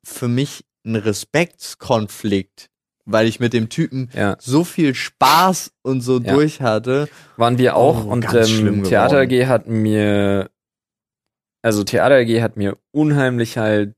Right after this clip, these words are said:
Speaker 2: damals einfach die Türen geöffnet bei verschiedenen Lehrern, ähm, die da auch dran beteiligt waren an der ganzen Nummer,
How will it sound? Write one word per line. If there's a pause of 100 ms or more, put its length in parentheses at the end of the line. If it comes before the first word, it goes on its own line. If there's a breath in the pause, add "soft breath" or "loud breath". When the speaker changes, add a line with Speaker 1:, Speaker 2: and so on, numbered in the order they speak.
Speaker 2:
damals
einfach
die
Türen
geöffnet
bei
verschiedenen
Lehrern,
ähm,
die
da
auch
dran
beteiligt
waren
an
der
ganzen
Nummer,